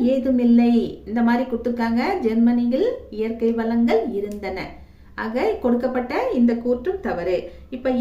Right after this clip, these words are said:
எது எது சரி அப்படின்னு பார்த்தோம்னா ஒன்று மற்றும் இரண்டு சரி. இந்த ஆப்ஷன் நான் வச்சிட்டு இருக்க புத்தகத்துல இல்ல, அதனால நான் எடுத்து எழுதிடுறேன். ஒன்று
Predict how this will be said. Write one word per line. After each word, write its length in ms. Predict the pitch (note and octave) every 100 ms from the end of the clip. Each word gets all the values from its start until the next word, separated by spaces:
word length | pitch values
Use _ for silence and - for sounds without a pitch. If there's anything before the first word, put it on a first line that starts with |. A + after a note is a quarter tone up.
| C4
எது 120 | G4+ G#4
எது 140 | G#4 G4+ D#4+
சரி 260 | C4+ C4+ B3 A#3
அப்படின்னு 320 | - G#3+ A3 G#3+
பார்த்தோம்னா 420 | G3+ G#3 G#3 A3 - - - - - - C#4+
ஒன்று 280 | G4 A#4+ B4 F#4
மற்றும் 320 | - E4 A#4+ F#4
இரண்டு 260 | C4 C4+ C4 C4
சரி. 240 | A#3+ A#3 A3 - - - - - - - - - B3
இந்த 140 | D#4+ D#4 D4
ஆப்ஷன் 360 | D#4+ - G#4+ D4
நான் 200 | B3+ D4+
வச்சிட்டு 260 | D4 F#4 F#4+
இருக்க 140 | F4+ D4+
புத்தகத்துல 440 | A#3 A#3 A#3 A#3 C4 G#3+ G#3+
இல்ல, 140 | G#3 F3 - - - - - - - A3+
அதனால 320 | C4 C4+ C4+ A4 G4
நான் 180 | D4 A#3
எடுத்து 240 | A#3+ D4+ B3
எழுதிடுறேன். 500 | G3+ G#3+ F#3+ D#3 D#3 -
ஒன்று 240 | G#3+ A#3+